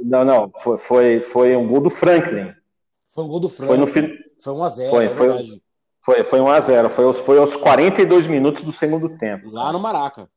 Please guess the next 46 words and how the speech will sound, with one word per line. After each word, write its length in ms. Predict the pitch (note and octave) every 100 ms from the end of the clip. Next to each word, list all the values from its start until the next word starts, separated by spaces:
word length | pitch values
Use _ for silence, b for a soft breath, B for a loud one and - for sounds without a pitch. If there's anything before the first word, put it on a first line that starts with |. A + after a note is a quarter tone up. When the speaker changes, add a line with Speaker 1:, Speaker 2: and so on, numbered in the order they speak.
| _
Speaker 2:
lotado, 580 | - B2+ - C#3+ C#3+ A#2+
né? 20 |
Speaker 1:
Foi, 140 | A2 G#2
foi 120 | A2
lá 140 | A2+
no 100 | C3+
Maraca. 500 | D#3 C3+ B2 - - - _
Foi, 200 | G#2+ G2+
foi 280 | - A2 A2
o 60 | A2
maior 220 | A#2 C3+
público 320 | - C#3 D#3+
do 100 | D3
campeonato. 500 | G3 - C#3 A2 G#2+
Foi 100 | C3
noventa 380 | B2+ A#2+ C#3+ D3+
mil 120 | D3
pessoas, 520 | D3 D3 - A2 G#2
cara. 260 | - G2 F#2 b b -
E 60 | A#2
foi 120 | D3
a 60 |
primeira 400 | D3 D3+ D#3 A3
vez 180 | E3+ G3
que 60 | G3
eu 60 |
fui 100 | -
no 80 | F3
Maracanã, 560 | F3 F3 - E3+ B2+ A#2
cara. 320 | - G2 G2+
E, 280 | G#2 A2 A#2 - B B _ _
e, 420 | G2+ A#2 A#2+ A#2
e 40 | B2+
assim, 360 | C#3+ D3+ C3
e 60 | B2
a, 60 | B2 -
e 60 | B2+
a 60 |
gente 180 | B2 D3
saiu 240 | - D3 D#3
de 120 | E3
ônibus 460 | C#3+ D#3 E3 C3+
de 60 | A2+
madrugada 640 | C#3+ D3+ C#3+ A#2+ C#3+ C#3+
de 80 | G#2
Bragança, 520 | G#2 G2+ G2+ G2 -